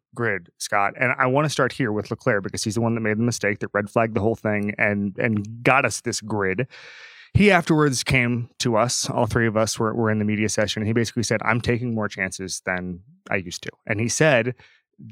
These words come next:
typically that comes out okay nine out of ten times. I would argue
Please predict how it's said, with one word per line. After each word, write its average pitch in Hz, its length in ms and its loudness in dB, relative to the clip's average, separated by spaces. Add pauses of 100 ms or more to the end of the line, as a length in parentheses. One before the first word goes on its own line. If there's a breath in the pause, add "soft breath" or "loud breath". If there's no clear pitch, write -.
(360)
typically 131 580 2
that 120 280 4 (580)
comes 131 260 0
out 113 300 4 (200)
okay 123 520 2
nine 117 360 2
out 113 120 0
of 101 100 -8
ten 104 220 -4
times. - 380 -6 (100)
I 107 120 4
would 127 260 -2 (520)
argue 127 420 0